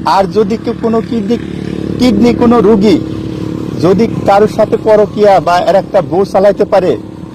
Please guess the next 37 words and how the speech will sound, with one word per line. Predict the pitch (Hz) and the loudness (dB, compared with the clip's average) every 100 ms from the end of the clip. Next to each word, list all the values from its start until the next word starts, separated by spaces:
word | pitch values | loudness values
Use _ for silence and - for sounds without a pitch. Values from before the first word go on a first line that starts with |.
| - - - - - - - - - - - - - - | -16 -18 -16 -16 -16 -14 -12 -10 -10 -10 -10 -10 -10 -2
মানে | 151 180 | 2 2
আপ-, | 202 180 180 - 160 | 2 0 -4 -6 -4
আপনাদের | 180 202 196 - | -2 -2 -4 0
কি | 240 | 0
বলবো | 202 214 160 135 | 2 2 2 0
যে | 156 208 - | 2 0 2
কখনো | 214 214 - 247 262 | 2 2 0 2 2
এটা | 254 254 | 4 2
সম্ভব | - 226 220 339 | 0 0 2 2
না। | 220 175 113 - - | 0 -2 -4 -10 -8
কিডনি | 196 185 214 | -6 0 0
রোগীরা | 208 190 220 240 - - 135 | 0 2 2 2 -2 -10 -2
নিজের | 147 208 233 254 | 2 4 4 2
বউ | 196 233 240 | 2 2 2
চালাতে | 214 220 220 226 | 2 2 2 0
পারে | 214 202 196 | 0 2 2
না, | 160 135 | 0 0
মানে | 160 170 | 0 0
তার | 190 185 | -2 0
চাহিদা | 190 175 185 | 0 0 0
পূরণ | 185 196 196 | -2 -2 -2
করতে | 208 196 214 | -2 -2 0
পারে | 202 196 | 2 2
না | 208 202 | 4 2
দেখা | 196 - 226 285 - - - - - | 0 0 0 0 -8 -20 -20 -20 -8
আমার | 147 160 170 | -2 0 0
বউ | 156 180 302 - - | 0 0 0 -4 -2
পরকীয়া | 165 151 170 | 0 0 -2
করতেছে, | - 247 - 151 - - - - | 0 0 0 -2 -2 -6 -10 -4
হয়তো | 165 - | -2 2
আমাকে | 180 - 202 | 2 0 0
বলে | 160 170 160 | 0 2 2
না | 151 - - - | 0 -2 -14 -8
বা | 147 147 | -2 0
কাউকে | 160 151 165 | 2 0 0
বলে | 151 165 143 | 0 2 2
না, | 160 | -2